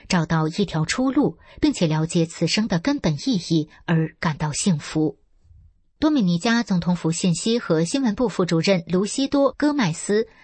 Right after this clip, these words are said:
二月六号晚观赏了神韵巡回艺术团在圣地亚哥茨堡大剧院的首场演出后，被中国这片土地的灵性深深打动。他说：“演出令我印象最为深刻的是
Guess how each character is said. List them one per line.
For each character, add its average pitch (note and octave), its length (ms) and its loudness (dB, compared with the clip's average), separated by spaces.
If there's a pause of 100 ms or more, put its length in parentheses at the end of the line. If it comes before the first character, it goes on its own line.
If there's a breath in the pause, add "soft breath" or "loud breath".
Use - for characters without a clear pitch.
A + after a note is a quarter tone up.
(100)
二 D#4 120 4
月 D4 120 4
六 D4 140 2
号 F#3 180 0
晚 E3 320 0
观 G#3 160 2
赏 E3 220 0
了 E3 140 2
神 F3 220 2
韵 A3 220 2
巡 F#3 240 0
回 F#3 160 0
艺 A#3 120 0
术 F3+ 120 0
团 D#3+ 320 -2
在 F#3 240 2
圣 A#3+ 160 0
地 F#3+ 160 -2
亚 F#3+ 160 0
哥 B3+ 260 2
茨 - 280 -6
堡 F3 200 0
大 F3 160 -2
剧 F#3 140 -4
院 F#3+ 160 0
的 D#3+ 100 -2
首 E3 240 0
场 E3+ 200 -2
演 D#3+ 140 -2
出 F3 200 0
后， E3+ 300 -2 (300 soft breath)
被 C4+ 220 2
中 D#4 180 -2
国 E3+ 160 0
这 F#3 120 -2
片 F3 180 -2
土 E3 220 -2
地 G3+ 140 -2
的 E3+ 100 -2
灵 D#3 220 -2
性 E3+ 340 -2
深 C#4 240 0
深 C#4+ 220 -2
打 D3+ 220 -4
动。 - 280 -2 (280)
他 D#3+ 180 -2
说 - 360 0 (520)
：“演 B3+ 180 2
出 - 160 -2
令 D#4 160 0
我 F3+ 80 0
印 F3 180 0
象 E3 240 -2
最 G3 160 -2
为 D#3+ 140 0
深 B3+ 220 0
刻 B3+ 180 -2
的 G3+ 100 -2
是 E3 320 0